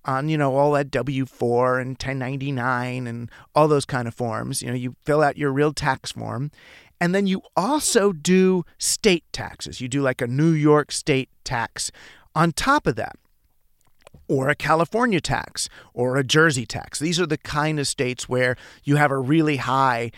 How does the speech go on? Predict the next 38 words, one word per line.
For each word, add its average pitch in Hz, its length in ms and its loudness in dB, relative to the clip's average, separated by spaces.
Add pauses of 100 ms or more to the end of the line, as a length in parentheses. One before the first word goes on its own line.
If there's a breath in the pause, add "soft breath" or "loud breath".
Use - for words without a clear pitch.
(180 soft breath)
state - 420 -2
tax - 320 -10
because 113 380 -6
there's 110 180 -6
all 117 140 -2
these 120 180 -6
different 117 300 -10
services 135 500 0
that - 140 -12
we 113 100 -6
do 117 260 -6 (400 loud breath)
in, 117 440 -6
in 110 240 -10
states 170 360 0
like - 180 -4
this, 107 180 -10
where 117 80 -8
we 120 100 -6
have 113 300 -6
a - 80 -8
state 113 320 -4
school 160 320 0
system 110 560 -6
and 113 80 -10
different 123 280 -6
sorts - 200 -12
of 95 80 -14
things. 87 260 -14 (640 soft breath)
So 185 400 2 (960 soft breath)
that 208 380 4
money 170 400 4
that 123 180 -4
you 185 220 -4
spend 165 580 0
on 143 160 -2
your 139 140 -2
state 170 400 -2
tax 180 480 -4